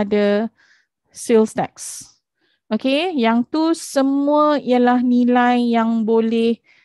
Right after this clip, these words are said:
diberi dengan tepat berdasarkan transaction. So that's, that all, yang tu semua ialah fixed amount lah.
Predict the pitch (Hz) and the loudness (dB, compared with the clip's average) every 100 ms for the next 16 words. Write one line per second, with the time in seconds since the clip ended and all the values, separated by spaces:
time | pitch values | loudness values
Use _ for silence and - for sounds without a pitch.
0 | _ _ - 208 220 202 214 214 214 214 | _ _ -12 -4 -2 2 0 0 -2 -2
1 | 202 202 202 208 214 - 196 - _ - | -2 0 0 -2 -4 -4 -6 -6 _ -8
2 | 202 196 202 - 202 202 214 208 208 214 | -4 0 -2 -2 -4 -4 -4 -4 -2 -4
3 | 202 190 - 175 190 _ - _ - - | -4 -8 -6 -6 -8 _ -20 _ -12 -4
4 | 202 220 214 - - - 190 220 214 226 | -2 0 -2 -6 -16 -10 -2 -2 2 2
5 | 233 233 - - 208 214 220 262 - 254 | 2 -2 -6 -6 -2 -2 -2 -4 -4 -2
6 | 247 208 208 - 226 - - - 202 190 | -2 0 -4 -6 -12 -12 -10 -6 -2 -2
7 | 196 233 | -2 -4